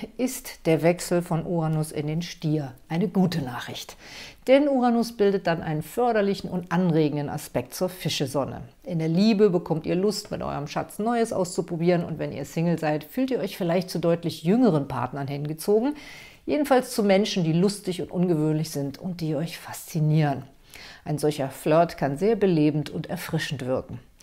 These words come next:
Uranus geht dann in euer drittes Sonnenhaus, und das heißt, ihr werdet euch vielleicht ein neues Interessengebiet erschließen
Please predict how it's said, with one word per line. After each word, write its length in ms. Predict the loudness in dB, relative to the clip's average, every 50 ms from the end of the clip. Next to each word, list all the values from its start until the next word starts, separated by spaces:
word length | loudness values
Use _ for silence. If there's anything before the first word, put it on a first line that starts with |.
| -20 -20 -20 -20 -20 -10 -4
Uranus 480 | 2 4 6 6 6 6 4 4 0 -4 -10 -8 0
geht 220 | 4 4 6 6 6
dann 180 | 4 4 4
in 200 | 2 0 -2 -2
euer 340 | -2 0 2 4 4 4 4
drittes 760 | 2 0 -2 0 0 2 2 2 2 2 0 0 0 -4 -12 -12
Sonnenhaus, 1000 | -10 -8 -2 0 0 2 2 2 2 0 0 0 0 2 2 2 2 0 -2 -2
und 200 | -2 -2 -2 -2
das 220 | -4 -6 -8 -8 -6
heißt, 320 | -2 -2 -2 -2 -2 -4
ihr 160 | -4 -4 -2
werdet 260 | 0 0 0 -2 -2 -2
euch 160 | -6 -6 -4
vielleicht 300 | -4 -4 -4 -4 -4 -4
ein 160 | -4 -2 0
neues 320 | 0 0 0 0 -2 -4
Interessengebiet 1080 | -6 -8 -4 -4 -4 -4 -6 -8 -8 -6 -2 0 0 0 0 0 -2 -2 -4 -4 -4 -8
erschließen 560 | -8 -6 -4 -2 -2 -2 0 0 0 -2